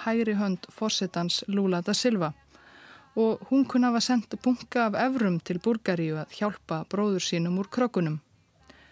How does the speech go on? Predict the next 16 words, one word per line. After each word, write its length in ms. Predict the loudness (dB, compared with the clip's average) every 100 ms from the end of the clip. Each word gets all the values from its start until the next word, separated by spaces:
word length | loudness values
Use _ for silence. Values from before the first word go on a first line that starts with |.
| _ _ _ -2
Þau 240 | 0 0
systkinin 640 | 0 0 0 2 4 2
hittust 380 | 2 0 -4 -2
þó 140 | 2 2
aldrei. 300 | 2 -2 -4 -10 -20 _ _ _ -8
Ljúben 480 | -2 -2 0 -2 -2
Kamen 400 | -2 0 0 0 0
Rousseff 480 | 0 0 0 -2 -4
lést 500 | -4 -2 -2 -4 -12 -4
tveimur 320 | 2 2 2
árum 240 | 2 0
síðar, 380 | 0 2 2 0
tvö 300 | -4 -4 -2
þúsund 260 | 0 -2 0
og 120 | 0
átta, 340 | -2 -2 -4